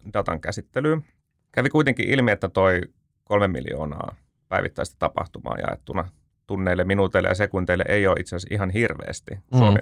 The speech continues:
Speaker 1: Suomi on kuitenkin aika pieni maa.
Speaker 2: Se on totta.
Speaker 1: Niin tota, on testattu A V S:n E M R-klustereita, on, on mietitty sit sen käsittelyä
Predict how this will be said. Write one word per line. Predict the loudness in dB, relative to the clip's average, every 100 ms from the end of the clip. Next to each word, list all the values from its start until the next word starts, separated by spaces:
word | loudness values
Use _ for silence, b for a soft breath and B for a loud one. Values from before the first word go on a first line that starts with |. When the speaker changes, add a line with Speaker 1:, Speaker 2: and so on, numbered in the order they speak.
| 2
Speaker 1:
Suomi | 2 4
on | 4
kuitenkin | 2 0 -2
aika | -2
pieni | -2 -2 -4
maa. | -6 -8 -10 -2
Speaker 2:
Se | 0
on |
totta. | 0 -2 -6 -12 -12 _ _ _
Speaker 1:
Niin | -6 -4 -2
tota, | -4 -6 0 0 0 -6 -14 _ -14
on | -2 0
testattu | 2 0 -2 -6 -6 -6 -6 _
A | 2 2
V | 2
S:n | -4 -4 -6 -8 _ _ _ _
E | -2 0
M | 2
R-klustereita, | 0 -2 -6 -6 -6 -4 -2 -4 -6 -8 -8 _ _ _
on, | -12 -10 -12 -12
on | -8
mietitty | -8 -8 -10 _ -16
sit | -14 -12
sen | -10
käsittelyä | -8 -8 -10 -14 -8 -6